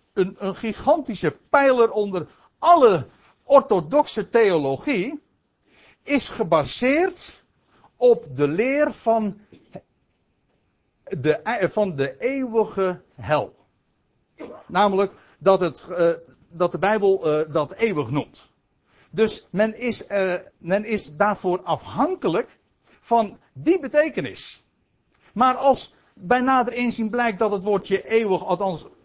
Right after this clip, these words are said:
het Griekse woord dat daarachter schuil gaat, want over het Hebreeuws zullen we het vanavond niet hebben, want Ouweneel heeft het daar niet over en, oh, en we nemen zijn, eh, zijn betoog even als leidraad. Dat betekent dus dat als eeuw, eh, helemaal niet die, eh,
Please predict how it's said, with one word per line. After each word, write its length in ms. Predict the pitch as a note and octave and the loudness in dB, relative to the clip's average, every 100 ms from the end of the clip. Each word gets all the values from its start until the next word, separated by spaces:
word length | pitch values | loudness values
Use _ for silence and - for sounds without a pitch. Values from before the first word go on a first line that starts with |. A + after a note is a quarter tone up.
| _ _ _ - | _ _ _ -10
het 160 | E3 | -8
Griekse 380 | - A#3+ - G3+ | -2 -2 -2 0
woord 260 | A#3+ A3 E3+ | 2 2 0
dat 140 | D#3 | 0
daarachter 400 | E3 F3 D#3 E3 | 0 -2 -8 -8
schuil 300 | - F#3 D3 | -2 0 0
gaat, 200 | B2 A2+ | -2 -6
want 180 | A#2+ C3 | -4 -4
over 180 | A#2+ A#2 | -4 -4
het 100 | C3+ | -8
Hebreeuws 340 | B2 E3+ F3 | -4 -4 -4
zullen 160 | D#3+ C#3+ | -6 -6
we 60 | |
het 100 | C3+ | -8
vanavond 440 | - C#3+ B2+ A#2 A2+ | -8 -6 -6 -6 -8
niet 180 | C3+ A#2 | -8 -4
hebben, 380 | B2+ D#3+ - _ _ - | -4 -4 -10 _ _ -8
want 200 | C3+ B2+ | -8 -6
Ouweneel 380 | A#2+ D3+ E3 | -8 -6 -4
heeft 140 | E3 D3 | -4 -6
het 80 | D#3 | -8
daar 160 | D#3+ | -8
niet 120 | D3 | -6
over 260 | C#3+ D3 E3+ | -6 -6 -8
en, 240 | C3+ B2 - | -10 -12 -16
oh, 200 | C3 - - - _ _ | -16 -16 -20 -20 _ _
en 160 | - B2+ | -14 -8
we 60 | B2 | -6
nemen 280 | B2 A2+ | -6 -8
zijn, 300 | C#3 C#3+ A#2+ | -8 -6 -6
eh, 260 | A#2 A2+ A2+ | -8 -10 -10
zijn 220 | A2+ C#3 A#2 | -10 -10 -8
betoog 300 | C3 A#2 A2+ | -6 -6 -6
even 260 | G#2+ G#2 | -12 -12
als 160 | G2+ F#2+ | -16 -10
leidraad. 580 | B2 D#3+ D#3 D#3+ F3+ _ _ - - - A3 | -6 -6 -6 -8 -8 _ _ -16 -14 -16 -8
Dat 120 | G#3 A3 | -4 2
betekent 340 | C#4+ C#4+ A#3+ | 4 2 0
dus 340 | A3 - - _ _ _ _ _ _ _ - | 0 -2 -10 _ _ _ _ _ _ _ -4
dat 240 | F#3+ G#3 - | -2 0 0
als 280 | F3 - | -2 0
eeuw, 340 | C4+ C4+ F#3 - _ - | 0 0 -2 -6 _ -4
eh, 180 | G3+ G3 | 0 0
helemaal 460 | F#3 A#3 A#3+ C4 | 2 0 2 0
niet 340 | A#3+ G#3 - F3+ | 0 -2 -8 -8
die, 320 | G3 F#3 F3 | -2 0 2
eh, 200 | D#3+ | 2